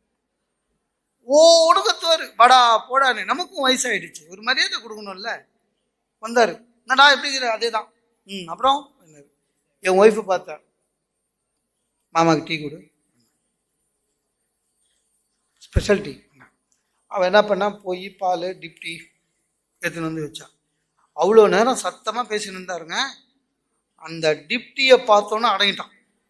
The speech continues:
அதையே உத்து பார்த்தாரு. என்ன பண்றதுன்னு தெரியல. "அஹ், நூலெல்லாம் வேற வெளியில தொங்குதா?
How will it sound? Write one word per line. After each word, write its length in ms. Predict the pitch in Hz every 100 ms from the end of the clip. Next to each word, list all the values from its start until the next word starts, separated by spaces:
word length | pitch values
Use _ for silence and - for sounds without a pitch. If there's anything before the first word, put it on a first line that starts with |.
| _ _ _ _ _ _ _ _ _ _ _ _ -
அதையே 280 | 170 180 208
உத்து 400 | 202 - - 190
பார்த்தாரு. 320 | 170 175 147 _ _ _ _ _ _ _ _
என்ன 220 | 185 240
பண்றதுன்னு 460 | 185 180 175 170 180
தெரியல. 400 | 175 170 160 135 _ _ _ _ _ _ _ _ _ _ _ _ _ _ _ _ -
"அஹ், 400 | 185 185 190 214
நூலெல்லாம் 520 | 220 294 247 220 214
வேற 200 | 196 180
வெளியில 360 | 185 208 196
தொங்குதா? 640 | 180 175 180 151 185 247